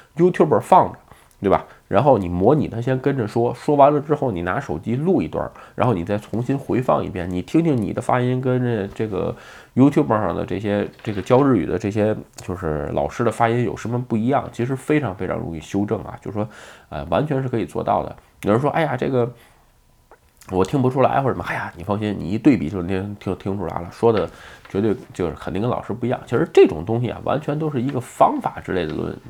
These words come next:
论啊，就是说，呃，简单点说吧，最后稍微总结一下，简单点说，自学这件事儿啊，一个是强大的自我推动力，再有一个目标、计划、动手，就这么三步，是吧？无论是任何人都是，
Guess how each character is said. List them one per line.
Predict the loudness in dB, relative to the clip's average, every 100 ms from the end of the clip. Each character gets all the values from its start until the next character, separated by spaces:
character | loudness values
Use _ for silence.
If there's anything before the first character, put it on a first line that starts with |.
| -4
论 | -2
啊， | -2 -6
就 | -8
是 |
说， | -4 -4 -4 -16 -18 -20 -20 -8
呃， | 0 0 0 -4 -6 -2
简 | 2
单 | 4 4
点 | 2
说 | 4 4
吧， | 4 4
最 | 2
后 |
稍 | 4
微 | 2 0
总 | -4
结 | -6 -4
一 |
下， | -2 -4
简 | -2
单 | -2
点 | -2 -4
说， | -4 -6
自 | -10 -6 -4
学 | -4 0 0
这 | 2
件 | 0 -2
事 | -4 -4
儿 | -4
啊， | -2
一 | 0
个 | 0
是 | 0 -4
强 | -6 -2
大 | -2
的 | -2
自 | -2
我 | -4 -4
推 | -6
动 | -6 -6
力， | -8 -8 0
再 | 2 2
有 | -2
一 | -4
个 | -2 -4 -6 -20 -8
目 | 0 2
标、 | 4 4 4 0 -18 _
计 | -10 -2 -2
划、 | -2 -6 -12 -20 -8
动 | -6 -6
手， | -8 -16 -14
就 | -6 -4
这 | -4
么 | -8
三 | -6 -4 -4
步， | -8 -6
是 | -8
吧？ | -2
无 | 4 6
论 | 6 2
是 | 0
任 | 0 2
何 | 0
人 | -4 -4 0
都 | 0
是， | 2 -2